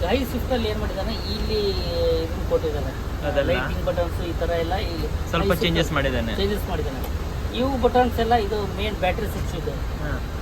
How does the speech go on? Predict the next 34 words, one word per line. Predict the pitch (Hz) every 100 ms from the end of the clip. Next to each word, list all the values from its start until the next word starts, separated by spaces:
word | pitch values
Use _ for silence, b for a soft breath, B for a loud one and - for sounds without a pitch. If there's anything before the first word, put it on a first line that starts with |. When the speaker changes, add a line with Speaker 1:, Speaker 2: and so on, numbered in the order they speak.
| 208
Speaker 1:
ಈ | 240
ಥರ | 254 240
ಸ್ವಿಚ್ನ | 233 240 - 240 302 254 240
ಈ | 240
ಕಡೆ | 240 226
ಇಟ್ಟಿದ್ದಾನೆ | 226 185 160
ಹೈ | 160
ಸ್ವಿಫ್ಟಲ್ಲಿ. | 165 180 - 139 127 - - - - - - - -
Speaker 2:
ಸ್ವಲ್ಪ | 151 147
ಅಪ್ಡೇಟ್ | 135 - 160
ಆಗಿದೆ. | 147 139 131 127 - 160
Speaker 1:
ಅಪ್ಡೇಟ್ | 156 160 143
ಆಗಿದೆ. | 135 123 -
Speaker 2:
ಹಾ. | 131 131 - - - -
Speaker 1:
ಆಮೇಲೆ | 202 208
ಟೂ | 190 233
ಪಾಯಿಂಟ್ | 226 214 214
ಅಲ್ಲೂ | 214 208 214 214 220
ಬೇರೆ | 202 214 202
ಬೇರೆ | 202
ಥರ | 190 196
ಕೊಟ್ಟಿದ್ದಾನೆ, | 190 - 151 143 - - - - - - -
ಡ್ರೀಮ್ | 208
ಕ್ಲಾಸಲ್ಲೂ | 214 202 190 190 196
ಬೇರೆ | 175 175 254
ಥರ | -
ಸಿಸ್ಟಮ್ | - - - -
ಕೊಟ್ಟಿದ್ದಾನೆ. | - - - - - - - -
Speaker 2:
ಸರ್, | 196
ಇದಕ್ಕೆ | 208 -
ಮೈಲೇಜ್ | 180 175 202 214 185
ಎಲ್ಲ | 143
ಎಷ್ಟು | - 123
ಬರುತ್ತೆ? | 123 -